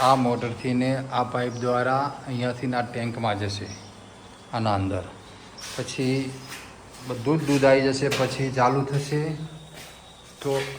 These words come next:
આ ટેમ્પરેચર અહીંયાથી સ્ટાર્ટ કરશે મશીન, તો ત્રીસ ટેમ્પરેચરથી ચાર ટેમ્પરેચર દૂધ ઠંડુ થશે. આ ચાર ટેમ્પરેચર આવ્યા પછી આ બધું જ દૂધ ટેન્કર આવી અને અહીંયાથી આ દૂધ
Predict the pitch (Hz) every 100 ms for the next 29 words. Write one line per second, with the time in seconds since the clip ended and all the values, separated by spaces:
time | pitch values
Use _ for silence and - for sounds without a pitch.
0 | - 143 139 139 139 139 135 139 135 135
1 | 127 135 127 - 135 127 135 127 - 127
2 | 123 117 147 151 143 - 131 - 123 143
3 | 143 - 135 131 135 131 131 123 135 131
4 | - 127 120 120 117 123 120 127 123 127
5 | 131 - 135 131 117 113 101 - 101 -
6 | - - - - - - - - - -
7 | 151 165 156 156 147 147 135 147 135 139
8 | 139 135 135 143 139 143 151 131 123 135
9 | 147 117 131 135 135 - - - - -
10 | - - - - 135 135 139 139 135 143
11 | 151 - - 123 127 127 127 123 120 117
12 | 113 117 120